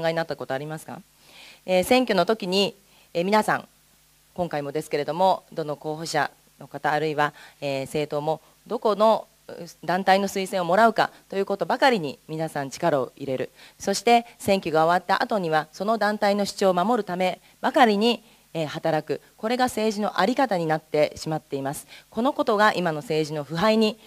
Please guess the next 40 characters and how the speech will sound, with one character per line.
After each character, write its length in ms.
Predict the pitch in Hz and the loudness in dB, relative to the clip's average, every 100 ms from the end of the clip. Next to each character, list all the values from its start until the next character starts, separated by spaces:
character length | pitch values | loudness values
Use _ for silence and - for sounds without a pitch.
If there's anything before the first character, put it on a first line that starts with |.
| _ | _
つ 120 | - | -6
な 120 | 170 165 | -2 0
が 80 | |
り、 200 | 170 190 - - | 0 0 -6 -2
政 300 | 185 180 165 | 2 2 0
治 60 | |
の 100 | 165 | -6
不 140 | - 147 | -6 -4
信 200 | 220 220 | 0 2
に 160 | 208 | 0
つ 140 | 214 170 | -2 -4
な 80 | |
が 80 | 165 | -4
っ 40 | 160 | -6
て 120 | 151 | -6
い 60 | 143 | -6
ま 140 | 139 | -6
す。 160 | - - - - - - | -8 -12 -20 -20 -20 -8
え 420 | 165 170 170 156 - | 2 4 4 2 -6
ー、 140 | _ | _
政 320 | - 220 208 | 4 6 6
治 60 | 208 | 6
は 120 | 190 | 6
誰 180 | 226 240 | 8 6
と 120 | 160 | 4
や 100 | 160 | 2
る 60 | - | 2
か 120 | 160 | 0
で 60 | |
は 120 | 139 147 | 0 -2
な 120 | 160 | -4
く 80 | - | 0
て、 220 | 147 - - - | 0 0 -8 0
何 280 | 233 262 170 | 2 6 4
を 100 | 131 | 6
ど 200 | 202 269 | 8 10
う 40 | |
や 100 | 175 | 8
る 80 | 143 | 6
か。 160 | 131 | -2